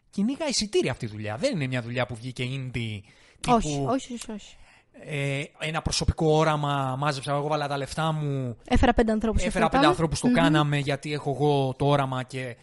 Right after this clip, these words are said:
Speaker 1: δεν το μάθε και κανείς. Είναι μια δουλειά η οποία έχει,
Speaker 2: Έχει προβληθεί, έχει
Speaker 1: έχει
Speaker 2: διαφημιστεί.
Speaker 1: προβληθεί, υπάρχουν
Speaker 2: Έχει δίκιο.
Speaker 1: συμπαραγωγοί από μεγάλα κανάλια. Και,
Speaker 2: Και είναι και μεγάλη παραγωγή.
Speaker 1: Ναι.
Speaker 2: Για τα δεδομένα, δηλαδή,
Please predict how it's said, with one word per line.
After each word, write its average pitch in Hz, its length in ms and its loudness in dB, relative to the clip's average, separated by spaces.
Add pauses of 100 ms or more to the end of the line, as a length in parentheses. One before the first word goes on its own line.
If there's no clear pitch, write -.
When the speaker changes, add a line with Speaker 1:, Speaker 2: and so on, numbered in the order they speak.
(120)
Speaker 1:
δεν 156 120 -4
το 151 80 -6
μάθε 139 200 -4
και 131 100 -6
κανείς. 123 500 -4 (200)
Είναι 254 180 -6
μια 170 160 0
δουλειά 160 340 -6
η 285 40 -10
οποία 247 240 -12
έχει, 117 400 -16 (260)
Speaker 2:
Έχει - 220 -4
προβληθεί, 208 340 0
έχει 277 100 0
Speaker 1:
έχει 233 100 -2
Speaker 2:
διαφημιστεί. 196 400 -4
Speaker 1:
προβληθεί, 320 260 0
υπάρχουν 170 260 -6
Speaker 2:
Έχει 135 100 -6
δίκιο. 143 100 -2
Speaker 1:
συμπαραγωγοί 131 400 -4
από 120 160 -6
μεγάλα 113 400 -8
κανάλια. 269 580 -12 (100)
Και, - 120 -20
Speaker 2:
Και - 100 0
είναι 294 80 6
και 311 100 2
μεγάλη 294 240 0
παραγωγή. 190 600 -8
Speaker 1:
Ναι. - 220 -8
Speaker 2:
Για 220 140 -6
τα 220 80 -4
δεδομένα, 208 380 -6
δηλαδή, 190 460 -12